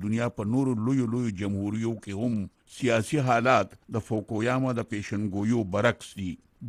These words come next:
بل خوا د جمهوریت په لوري د تلو د پاره کوشش کوونکو ملکونو کې خو دا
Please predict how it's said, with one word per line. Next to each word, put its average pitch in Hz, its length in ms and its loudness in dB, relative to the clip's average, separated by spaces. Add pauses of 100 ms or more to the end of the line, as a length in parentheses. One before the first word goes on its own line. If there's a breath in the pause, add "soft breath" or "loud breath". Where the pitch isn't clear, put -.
بل 156 160 8
خوا 160 180 4
د 139 220 0
جمهوریت 131 500 6
په 131 160 2
لوري 147 300 4
د 127 100 -6
تلو 131 300 2
د - 100 -4
پاره 127 320 2
کوشش 101 400 -4
کوونکو 123 400 0
ملکونو 127 400 0
کې 117 220 -6
خو 98 160 -2
دا 120 100 6